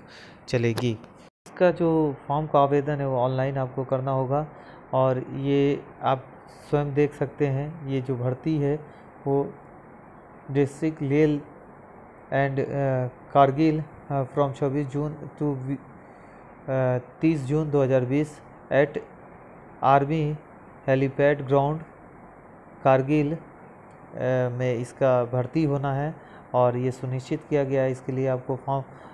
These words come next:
हम सत्ताईस अप्रैल दो हज़ार बीस से स्टार्ट हो चुका है और दस, अ, जून दो हज़ार बीस तक इसका ऑनलाइन फॉर्म का आवेदन होगा और आप लोग ऑनलाइन फॉर्म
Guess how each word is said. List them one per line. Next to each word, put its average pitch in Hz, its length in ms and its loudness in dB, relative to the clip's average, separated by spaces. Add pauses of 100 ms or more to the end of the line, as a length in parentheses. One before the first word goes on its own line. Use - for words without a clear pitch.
(140)
हम 143 360 -2 (640)
सत्ताईस 143 640 4
अप्रैल 139 480 2 (260)
दो 131 120 2
हज़ार 131 260 2
बीस 135 220 -4
से 139 180 0
स्टार्ट 139 300 -2
हो 135 100 -4
चुका 127 260 -4
है 135 100 2
और 131 220 0
दस, 165 260 0 (560)
अ, 123 240 2
जून 135 320 -2
दो 139 120 2
हज़ार 127 200 2
बीस 131 240 -4
तक 131 180 -4
इसका 127 360 -2
ऑनलाइन 131 420 -2
फॉर्म 127 240 -2
का 123 160 2
आवेदन 123 340 -2
होगा 147 340 0 (360)
और 127 160 2
आप 127 220 2
लोग 123 300 -4
ऑनलाइन 131 380 -2
फॉर्म 135 320 -4